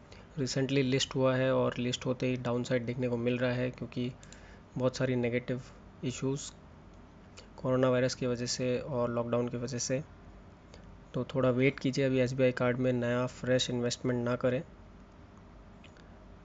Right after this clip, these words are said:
Downside और भी देखने को मिल सकता है। फ़ाइव ज़ीरो टू का जो लो है वो फ़िलहाल एक support है, यहाँ तक आके reverse होने का एक chance है, but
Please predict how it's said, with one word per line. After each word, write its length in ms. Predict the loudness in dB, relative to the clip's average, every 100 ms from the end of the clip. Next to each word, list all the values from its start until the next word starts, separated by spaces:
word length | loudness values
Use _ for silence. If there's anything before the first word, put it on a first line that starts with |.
| -20 -20 -20 -20 -10
Downside 480 | 2 4 4 6 6
और 140 | 6
भी 120 | 4 2
देखने 300 | 0 0 0
को 100 | 2
मिल 200 | 2 2
सकता 340 | -2 -4 -2
है। 440 | 0 2 2 0 -8 -18 -20 -20 -20 -20 -20 -20 -20 -20 -20 -20 -20 -20 -4
फ़ाइव 240 | 0 2 2
ज़ीरो 340 | 2 2 2 -2 -18 -2
टू 280 | 0 0 -2 -8 -20 -20 -20 -16 -2
का 120 | 2
जो 140 | 4
लो 260 | 2 4 2
है 180 | 4 2
वो 220 | 2 -2
फ़िलहाल 400 | -2 0 2 2
एक 120 | 0
support 480 | -2 -8 -2 -2 2
है, 140 | 2
यहाँ 240 | 2 0 -2
तक 120 | -6 -4
आके 380 | -4 -2 -2
reverse 380 | 0 2 2 2
होने 160 | 0 2
का 80 | 0
एक 100 | -2
chance 380 | -2 -2 0
है, 140 | -2 -4 -8 -20 -20 -20 -20 -20 -20 -20 -20 -2
but 120 | -2